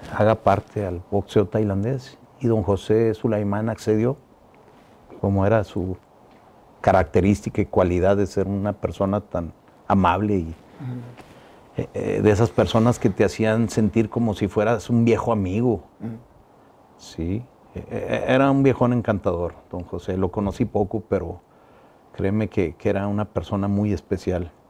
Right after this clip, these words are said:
Speaker 1: Y Mauricio también lo es, te digo, lo heredó de su papá. Entonces, eh, me invitan, me mandan llamar cuando llegan a México después de ese viaje. Y unos maestros le dicen, "Oiga, pues aquí el ve-, el, uno de los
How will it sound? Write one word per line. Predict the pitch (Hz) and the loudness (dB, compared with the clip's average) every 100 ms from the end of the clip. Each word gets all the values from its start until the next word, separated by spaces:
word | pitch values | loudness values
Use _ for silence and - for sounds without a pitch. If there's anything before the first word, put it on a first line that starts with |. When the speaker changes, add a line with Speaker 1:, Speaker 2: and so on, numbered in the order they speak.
| _ _ _ - | _ _ _ 0
Speaker 1:
Y | 135 | 4
Mauricio | 151 113 135 139 | 6 6 6 2
también | - 95 107 | -2 -2 -2
lo | 87 | -2
es, | 82 | -4
te | - 87 | -4 -4
digo, | 87 | 0
lo | 90 90 | 2 2
heredó | 87 85 95 104 | 2 2 2 0
de | 90 | -2
su | - | -8
papá. | - - - - - - - - - - - - | -14 -12 -14 -16 -20 -20 -20 -20 -20 -20 -20 -20
Entonces, | - - 127 143 127 - - _ _ | 0 4 6 6 4 0 -14 _ _
eh, | 127 113 113 110 110 104 - | 0 4 4 4 2 0 0
me | 123 | 2
invitan, | 127 127 143 - - 113 | 4 4 2 -2 -12 -10
me | 117 107 | -8 -8
mandan | 110 117 127 | -8 -8 -6
llamar | 117 113 120 127 | -4 -2 -2 -2
cuando | 135 123 101 | -2 0 2
llegan | 101 113 120 | 2 2 0
a | |
México | 113 117 - 117 113 | -4 -6 -8 -2 0
después | 98 - 101 | 0 -2 -2
de | 107 | -2
ese | 101 - | -4 0
viaje. | 120 117 - 110 _ _ - - - _ - | 0 0 -4 -16 _ _ -20 -20 -20 _ 0
Y | |
unos | 123 131 | 2 4
maestros | 127 113 110 135 | 4 2 0 -2
le | 120 104 | 0 2
dicen, | 113 - 110 | 0 -2 -6
"Oiga, | 113 135 | -4 -6
pues | 120 110 | -4 -2
aquí | 110 - | 0 0
el | 127 | 2
ve-, | 147 135 120 | 2 2 2
el, | 101 90 107 | -2 -6 -8
uno | 110 135 | -4 0
de | 147 | 2
los | 120 104 - - - | 2 0 -4 -18 -20